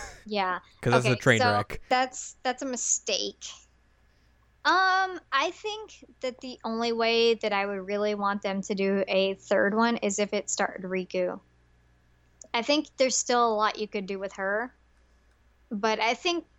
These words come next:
Speaker 2: like, the Tidus Yuna journey is done.
Speaker 1: Yeah.
Speaker 2: Um, so I don't feel like they would be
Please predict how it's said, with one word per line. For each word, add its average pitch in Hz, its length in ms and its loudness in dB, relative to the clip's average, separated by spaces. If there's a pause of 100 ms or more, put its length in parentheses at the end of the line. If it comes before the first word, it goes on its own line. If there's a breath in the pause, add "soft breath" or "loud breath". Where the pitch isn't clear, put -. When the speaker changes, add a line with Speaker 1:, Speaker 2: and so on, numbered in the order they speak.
Speaker 2:
like, 240 180 -2 (380)
the 240 100 0
Tidus 226 540 -2
Yuna 202 420 -6 (460)
journey 196 520 -4
is 180 280 -8
done. 170 400 -8 (300)
Speaker 1:
Yeah. 113 240 -4 (1040)
Speaker 2:
Um, 208 480 2 (640)
so - 180 0
I 233 80 2
don't 240 240 2
feel 247 120 -2
like 226 200 0
they 208 180 0
would 202 220 -6
be 208 540 -6